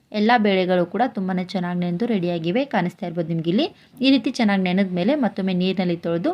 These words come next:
ಬೇಯಿಸ್ಕೊಳ್ಳೋಣ. ಈ ಕಡೆ ಗ್ಯಾಸನ್ನು ಆನ್ ಮಾಡಿ ಕುಕ್ಕರ್ ಇಟ್ಕೊಂಡಿದ್ದೀನಿ. ಅದರಲ್ಲಿ ನಾನು ಮತ್ತೊಮ್ಮೆ ನೀರಿನಲ್ಲಿ ತೊಳೆದಿಟ್ಕೊಂಡಿರುವಂಥ ಬೇಳೆಯನ್ನು ಹಾಕೊತಾ ಇದ್ದೀನಿ. ಆಮೇಲೆ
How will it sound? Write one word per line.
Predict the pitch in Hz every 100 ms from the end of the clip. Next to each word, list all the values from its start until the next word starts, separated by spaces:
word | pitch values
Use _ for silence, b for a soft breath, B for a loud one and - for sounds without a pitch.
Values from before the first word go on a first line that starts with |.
| 320
ಬೇಯಿಸ್ಕೊಳ್ಳೋಣ. | 208 170 - 170 170 175 B B - 269
ಈ |
ಕಡೆ | 320 320 247
ಗ್ಯಾಸನ್ನು | 214 214 208
ಆನ್ | 185 190
ಮಾಡಿ | 190 220
ಕುಕ್ಕರ್ | 208 - 190
ಇಟ್ಕೊಂಡಿದ್ದೀನಿ. | 185 - 175 165 196 349 -
ಅದರಲ್ಲಿ | 240 214 214 190
ನಾನು | 170 247 311
ಮತ್ತೊಮ್ಮೆ | 202 190 190 196
ನೀರಿನಲ್ಲಿ | 185 175 180 196
ತೊಳೆದಿಟ್ಕೊಂಡಿರುವಂಥ | 185 180 185 - 180 170 175 170 269 202
ಬೇಳೆಯನ್ನು | 180 170 175 311
ಹಾಕೊತಾ | 214 - 160 165
ಇದ್ದೀನಿ. | 156 160 302 480 _ _ _ _ _ _ _ _ _ _ _ _ _ _ _ _ _ _ _ -
ಆಮೇಲೆ | 269 302